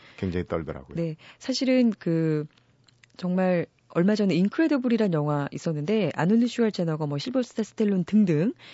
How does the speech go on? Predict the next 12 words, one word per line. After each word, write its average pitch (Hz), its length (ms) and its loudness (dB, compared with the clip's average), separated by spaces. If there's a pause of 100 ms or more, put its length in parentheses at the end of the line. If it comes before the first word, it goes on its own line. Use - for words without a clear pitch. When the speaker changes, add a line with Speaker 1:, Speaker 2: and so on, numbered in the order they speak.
(180)
Speaker 2:
왕년에 214 340 6
액션하시는 220 680 2
형님들 277 400 0
다 180 220 -4
모였던 160 400 2
영화인데 147 600 2 (200)
Speaker 1:
<laughs> - 160 -20
Speaker 2:
사실은 302 320 0
그 214 200 2
영화를 240 360 6
저는 190 280 0
보면서 165 640 0